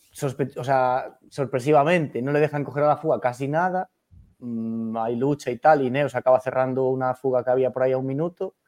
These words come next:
La etapa que parecía, es, es muy corta y parecía llana y un murito final, pues al final tiene cierto repecheo y tal por el terreno de Cantabria, que es, bueno, es fastidiado. Hay algunos contraataques por ahí con gente que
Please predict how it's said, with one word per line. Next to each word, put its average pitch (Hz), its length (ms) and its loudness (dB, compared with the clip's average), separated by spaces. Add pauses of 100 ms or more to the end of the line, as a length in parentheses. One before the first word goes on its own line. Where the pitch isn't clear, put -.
(580)
La 139 100 0
etapa 139 480 4
que 135 100 -2
parecía, 135 680 0 (300)
es, - 380 -14
es 120 200 -12
muy 127 120 -4
corta 127 320 0
y 110 40 -6
parecía 127 760 2 (580)
llana 123 460 -2
y 120 60 -4
un 131 180 -4
murito 131 300 -2
final, 131 320 -4
pues 107 140 -10
al 107 80 -8
final 120 260 -8
tiene 127 220 -4
cierto 117 420 -4
repecheo 120 580 -4
y 113 60 -4
tal 131 240 0
por 117 120 -4
el 110 100 -6
terreno 120 260 -4
de 120 60 -6
Cantabria, 117 460 -2
que 113 100 -6
es, - 320 -16 (340)
bueno, 190 200 -6 (460)
es 127 120 -6
fastidiado. 113 560 -6 (680)
Hay 147 140 8
algunos 156 260 6
contraataques 147 540 4
por 143 140 2
ahí 147 120 6
con 131 160 2
gente 131 520 -2
que 113 720 2